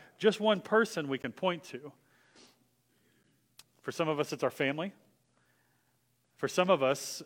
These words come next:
it was a friend who said, "Hey, come to this thing at church." Or that friend you watched in their lives as they were acting and being Jesus,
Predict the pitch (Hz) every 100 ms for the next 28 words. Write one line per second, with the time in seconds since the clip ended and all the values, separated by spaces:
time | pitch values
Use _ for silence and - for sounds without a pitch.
0 | - 151 147 135 - 180 196 180 156 147
1 | 160 139 180 175 - 254 262 - 226 185
2 | 170 - 180 123 113 185 _ _ _ _
3 | _ _ _ _ _ _ - 127 - 123
4 | 104 - - 196 214 156 156 - 185 175
5 | 165 160 - - _ _ 120 147 208 190
6 | 180 190 202 - 170 160 151 147 156 165
7 | 151 131 117 135 147 160 156 143 131 -
8 | _ _ _ _ - 143 156 - 170 175
9 | 175 _ _ _ - 127 113 147 185 175
10 | 147 139 - 139 110 139 220 151 104 113
11 | - -